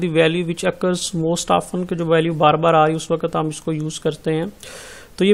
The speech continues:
basically क्या करते हैं? It is quick approximation of the average, क्योंकि हमारे पास जो डेटा बार बार रिपीट हो रहा होता है तो वो almost करीब होता है किसके, एवरेज के। उसके बाद क्या है? It is an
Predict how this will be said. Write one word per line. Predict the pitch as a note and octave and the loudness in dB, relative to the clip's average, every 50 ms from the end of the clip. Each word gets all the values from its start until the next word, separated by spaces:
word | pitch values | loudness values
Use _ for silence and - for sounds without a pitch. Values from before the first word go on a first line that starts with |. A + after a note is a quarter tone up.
| G3 | 8
basically | G#3 G3+ - A#3 G#3 A#3 A3 A3+ G#3+ | 8 8 8 6 4 4 4 4 6
क्या | A#3 A3+ A#3+ | 6 6 6
करते | A#3 A3+ G3+ F3+ F#3+ G3+ | 6 4 2 4 4 2
हैं? | G3+ | 2
It | A3 A3+ | 2 0
is | A3 G3+ - - - | -2 -2 -2 0 2
quick | B3+ B3+ C4 - - - | 2 2 0 -2 -6 -6
approximation | - - F3 E3 E3 E3 - - F#3 E3+ E3+ E3 - - F3 E3 E3 | -2 2 4 4 4 4 2 -2 0 0 0 0 0 0 0 0 0
of | D#3 D3+ D#3+ | 0 0 -2
the | F#3 F#3 E3 D3+ | 0 2 2 2
average, | D3 D3 D3 C#3 C#3 - - - - - - | 2 2 2 0 -2 -4 -10 -14 -20 -14 -2
क्योंकि | - F3+ F#3 F3+ F#3+ | 0 0 2 4 4
हमारे | F#3 E3+ E3+ E3+ F#3 | 4 6 6 4 4
पास | F#3 F#3+ F#3 | 2 2 0
जो | F3+ F3+ E3 | 0 2 2
डेटा | E3 D#3+ D#3 - F3 D#3+ D#3 | 2 4 4 4 4 6 6
बार | D#3+ D#3 | 6 6
बार | D#3 D#3 F3 F3 D#3 | 6 4 2 2 2
रिपीट | D#3+ - - F3+ F#3 F3+ - | 0 -2 -2 -2 -4 -2 -2
हो | E3+ D3 C#3+ | 0 0 2
रहा | C#3+ D3 C#3 | 4 4 2
होता | C#3 C#3 - D#3+ | 2 0 0 0
है | D#3 | 0
तो | D#3 D#3+ E3 D3+ D3+ | 0 0 -2 -2 0
वो | D#3 D#3 D#3+ D#3 D3+ C#3+ | 0 0 2 4 4 4
almost | C#3+ D3+ D#3+ E3 E3 E3 - - | 4 4 2 0 -2 -2 -4 -6
करीब | - D3 D3 D3 C#3+ C3 - | -6 -6 -4 -4 -6 -6 -6
होता | E3+ C#3+ - - | -8 -6 -4 -6
है | D3 D#3 - | -6 -6 -8
किसके, | - D#3 - - - D#3 D#3+ F#3 G#3 - - - - - - - - - - D3+ D3 | -10 -10 -10 -6 -4 -4 -4 -4 -6 -8 -14 -18 -18 -18 -20 -20 -8 0 2 4 4
एवरेज | D3 D3+ D#3 E3+ D#3+ - - - | 4 4 2 2 0 -2 -4 -2
के। | D#3+ D3+ D3+ - - - - - - - - - - - - - - - - - - - - - - - - - - - - - - | -2 -2 -2 -2 -6 -10 -18 -20 -20 -20 -20 -20 -20 -20 -20 -20 -20 -20 -20 -20 -20 -20 -20 -20 -20 -20 -20 -20 -20 -20 -10 -4 -2
उसके | F#3+ - - A3 | 2 6 8 10
बाद | G#3+ A#3 A#3 A3 G3+ - | 10 10 10 8 8 6
क्या | A3 A3 G#3+ | 6 8 8
है? | G3+ G#3+ A3+ | 8 8 6
It | A3+ G#3 G#3+ | 4 2 0
is | A3+ A3+ G#3+ | -2 2 2
an | A3 A3 G#3+ A3 | 2 2 2 0